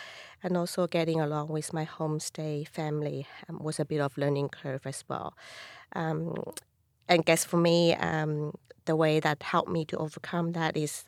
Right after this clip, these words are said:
um, I was lucky that I met a lot of kind people who helped out during my first few months in Brisbane. And, um, also these jokes,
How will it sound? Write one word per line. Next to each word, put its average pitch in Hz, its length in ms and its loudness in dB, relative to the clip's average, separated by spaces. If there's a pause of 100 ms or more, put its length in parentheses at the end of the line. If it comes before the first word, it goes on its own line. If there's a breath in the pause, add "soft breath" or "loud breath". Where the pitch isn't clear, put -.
um, 151 320 -6
I 170 100 2
was 170 240 -4
lucky 170 380 -6
that 156 180 -4
I 147 100 0
met 156 360 -2
a 147 40 -8
lot 147 200 -2
of 147 140 -6
kind 208 300 -4
people 185 440 -8 (440 loud breath)
who 165 200 -4
helped - 280 -4
out 180 200 2
during 175 240 2
my 160 140 2
first - 340 -2
few 185 180 -2
months 170 540 0 (160)
in 156 200 -2
Brisbane. 269 600 0 (600 loud breath)
And, 160 320 0
um, 160 240 -6
also 269 280 2
these 180 240 0
jokes, - 460 0